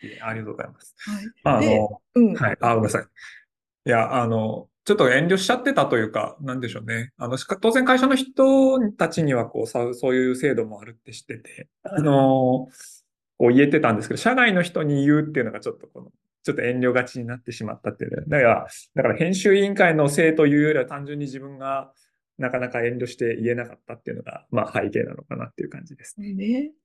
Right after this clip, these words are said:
Speaker 2: ね。そうそう。で、えっと、そう、そうは言いながら、でもさ、まずは、えっと、育児休暇そのもののことですけど、まあ、二十日っていうのは、今井さんにとっては適当な長さだったのかしら？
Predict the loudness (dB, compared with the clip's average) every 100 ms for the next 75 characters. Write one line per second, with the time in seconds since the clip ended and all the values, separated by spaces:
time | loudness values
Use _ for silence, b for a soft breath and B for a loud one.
0 | _ -16 -10 -4 -4 -4 B B B B
1 | B _ -20 -20 -20 -12 -10 -8 -12 b
2 | b -6 0 2 0 -2 b b _ 2
3 | 2 2 2 4 6 4 2 0 -10 -14
4 | -4 0 0 -2 -4 -10 -6 -2 0 4
5 | 6 6 4 2 0 -2 -8 -8 -10 -10
6 | -2 2 4 2 -4 -8 -18 -20 -12 -10
7 | -8 -8 -10 -12 _ -4 -2 0 0 0
8 | 0 0 2 2 0 -2 _ -16 -10 -8
9 | -8 -8 -2 0 0 B B -4 0 0
10 | -2 -8 _ _ -2 -2 -2 0 0 2
11 | 0 2 0 -2 -8 _ _ _ 0 0
12 | -2 -6 -6 -6 -8 -8 -10 -6 -10 -6
13 | -2 0 0 -2 -4 -8 -12 -16 -18 -20
14 | -20 -20 -20